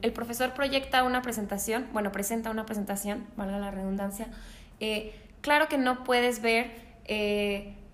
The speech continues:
de manera clara cada uno de los contenidos, ¿no? Es una barbaridad.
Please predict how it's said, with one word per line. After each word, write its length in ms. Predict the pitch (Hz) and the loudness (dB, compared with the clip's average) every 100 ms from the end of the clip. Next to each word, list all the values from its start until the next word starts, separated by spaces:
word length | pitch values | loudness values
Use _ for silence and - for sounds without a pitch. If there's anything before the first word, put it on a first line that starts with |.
| - | -4
de 140 | 208 | 2
manera 400 | 220 214 226 240 | 4 6 6 4
clara 380 | 240 247 233 247 | 4 6 8 6
cada 180 | 240 226 | 6 4
uno 200 | 220 220 | 4 2
de 40 | |
los 140 | 208 190 | 0 -2
contenidos, 520 | 190 190 190 190 185 | -4 -4 0 0 0
¿no? 140 | 208 | 0
Es 160 | 226 226 | -2 -2
una 220 | 240 247 | -4 -4
barbaridad. 580 | 247 208 196 190 180 180 | -4 -6 -4 -4 -4 -8